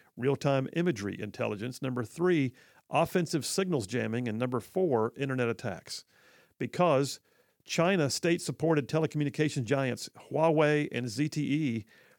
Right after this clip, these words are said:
they both have been selling tower equipment and routers to set up rural telecommunications, rural broadband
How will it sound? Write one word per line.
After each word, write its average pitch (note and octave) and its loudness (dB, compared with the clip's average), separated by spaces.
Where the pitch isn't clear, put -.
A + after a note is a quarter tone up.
they D3+ 4
both E3 4
have F3+ 2
been C#3 0
selling F3 0
tower E3 4
equipment E3 0
and B2 -4
routers C3 2
to B2 -4
set D3+ 0
up C#3 2
rural D3+ 2
telecommunications, D3 -2
rural C3+ 2
broadband C3+ 2